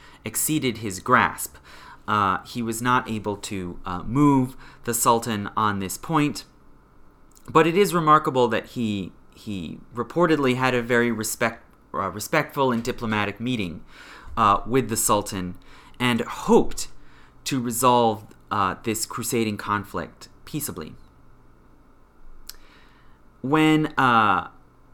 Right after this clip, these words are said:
the Sultan, uh, refused Francis of Assisi's overtures, uh, the army marched again southward to Cairo, uh, failed to take the city initially, and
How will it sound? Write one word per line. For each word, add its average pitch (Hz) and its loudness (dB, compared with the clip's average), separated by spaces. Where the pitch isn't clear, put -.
the 135 -8
Sultan, 180 2
uh, 107 2
refused 156 -2
Francis 135 -2
of 110 -10
Assisi's 113 -6
overtures, 120 -4
uh, 95 -2
the 117 -4
army 127 4
marched 120 0
again 113 -2
southward 110 0
to - -14
Cairo, 135 2
uh, 92 2
failed 151 2
to 117 -4
take 127 -6
the 123 -6
city 110 -2
initially, 127 -2
and 113 0